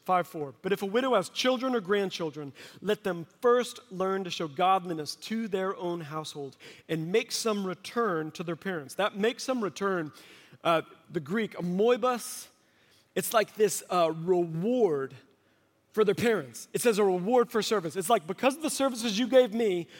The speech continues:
I render to you a financial exchange." It's not just like, "Well, I'm gonna love you." It's that I will care for you, that, that makes some return. It's not presents at Thanksgiving and Christmas.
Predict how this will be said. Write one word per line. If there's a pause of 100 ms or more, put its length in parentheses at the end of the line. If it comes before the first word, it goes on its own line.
(340)
I
render
to
you
a
financial
exchange." (720)
It's
not
just
like,
"Well,
I'm
gonna
love
you."
It's
that
I
will
care
for
you,
that,
that
makes
some
return. (800)
It's
not
presents
at
Thanksgiving (480)
and
Christmas.